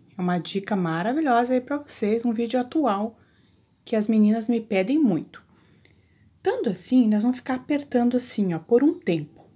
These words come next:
No máximo um minutinho, mas vamos ficar fazendo em toda a volta. Então, já apertei um tempo aqui, ó. Aqui agora nós vamos cortar.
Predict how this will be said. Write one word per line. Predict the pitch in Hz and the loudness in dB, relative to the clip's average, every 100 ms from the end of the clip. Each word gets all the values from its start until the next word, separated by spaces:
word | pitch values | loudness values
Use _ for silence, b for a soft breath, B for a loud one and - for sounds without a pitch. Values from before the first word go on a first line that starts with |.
| _ _ _ _ - | _ _ _ _ -12
No | 453 440 | -2 2
máximo | 240 339 370 - 214 | 2 2 -2 0 2
um | 214 | 2
minutinho, | 226 220 208 - 208 | 2 -2 -4 -4 -2
mas | 190 175 | -2 -4
vamos | 190 233 | -6 -8
ficar | - 254 | -8 -8
fazendo | 254 233 226 254 | -4 -2 0 2
em | 269 | 0
toda | - - 220 220 | -4 -4 -4 -2
a | 285 | -4
volta. | 285 170 - - _ b b b b - | -4 -6 -6 -20 _ b b b b -2
Então, | 214 214 196 196 | -2 -2 -4 -4
já | 180 175 | -4 -6
apertei | 170 180 175 - 185 | -6 -8 -8 -6 -6
um | 180 | -6
tempo | - 170 151 185 | -8 -10 -10 -14
aqui, | 180 - 254 208 | -16 -6 -4 -4
ó. | 175 _ - | -8 _ -18
Aqui | - 208 254 | -14 -8 -4
agora | 262 226 233 | -2 0 -2
nós | 233 226 | -4 -2
vamos | 226 220 | -4 -4
cortar. | - 233 247 247 165 165 | -6 -2 -2 -4 -10 -10